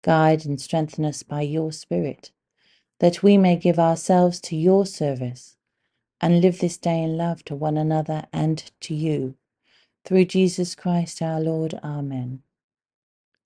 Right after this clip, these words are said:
The Lord be with you, and also with you. Let us praise the Lord.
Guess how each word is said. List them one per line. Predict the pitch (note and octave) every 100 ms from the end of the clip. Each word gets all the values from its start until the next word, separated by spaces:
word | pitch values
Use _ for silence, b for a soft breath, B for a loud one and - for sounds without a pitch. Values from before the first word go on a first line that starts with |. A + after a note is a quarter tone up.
| _
The | F#3+
Lord | F#3 G3 G3 G3
be | F3+ F3+
with | E3 D#3
you, | C#3 B2+ C#3 _ _ _ _ _ _ _
and | E3+ E3+ -
also | F#3+ F#3+ - F3 E3+
with | D#3 D3 -
you. | C3+ C3+ C#3+ _ _ _ _ _ _ _
Let | F3 E3+
us | E3 -
praise | - F#3+ F#3 F3+ -
the | E3+
Lord. | C#3+ B2+ A#2+ -